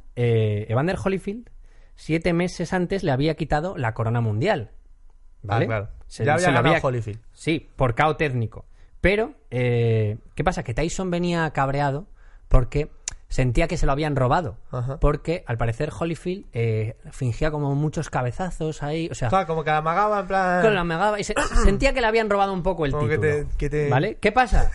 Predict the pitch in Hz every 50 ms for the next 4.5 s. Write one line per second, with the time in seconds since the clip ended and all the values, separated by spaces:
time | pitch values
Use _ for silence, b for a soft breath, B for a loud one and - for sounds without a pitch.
0 | - - 151 143 139 127 110 104 - - - 147 131 - 123 117 - - - 202
1 | 196 214 233 220 202 175 165 - 220 220 202 156 151 135 147 151 160 156 156 151
2 | 156 151 147 135 123 143 147 147 165 180 190 190 185 190 190 185 180 190 180 -
3 | - 196 196 185 165 135 123 - 156 143 147 151 147 156 175 185 175 180 156 135
4 | 117 113 - - - - - - - -